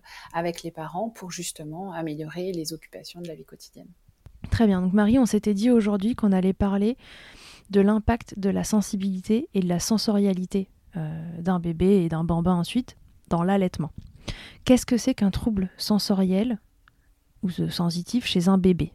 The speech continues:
Speaker 2: Dans les grandes lignes, est-ce que tu peux nous expliquer ?
Speaker 1: Alors,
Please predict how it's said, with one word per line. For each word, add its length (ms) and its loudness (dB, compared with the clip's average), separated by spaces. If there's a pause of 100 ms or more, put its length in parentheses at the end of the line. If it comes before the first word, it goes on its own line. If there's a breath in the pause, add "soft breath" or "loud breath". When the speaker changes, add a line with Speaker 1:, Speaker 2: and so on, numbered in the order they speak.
(120)
Speaker 2:
Dans 80 0
les 140 2
grandes 200 2
lignes, 140 6
est-ce 120 2
que 80 0
tu 120 -4
peux 120 2
nous 200 2
expliquer ? 400 -8 (1700 loud breath)
Speaker 1:
Alors, 220 0